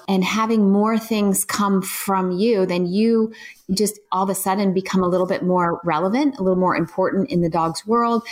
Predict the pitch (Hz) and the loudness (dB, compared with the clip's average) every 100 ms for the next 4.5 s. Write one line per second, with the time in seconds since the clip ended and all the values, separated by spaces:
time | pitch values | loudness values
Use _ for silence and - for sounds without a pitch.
0 | - - 208 196 190 185 - 180 180 175 | -14 -4 0 2 2 0 0 0 2 0
1 | 175 180 170 - - - - - - 208 | 0 -2 -2 -6 -16 -16 -12 -10 -4 -4
2 | 202 190 180 190 180 175 175 226 254 254 | -2 -2 -2 -2 0 -2 -2 0 2 2
3 | 247 254 175 180 190 - - 196 190 190 | 2 0 0 0 -2 -2 0 0 0 -2
4 | 247 285 240 233 | 0 0 2 2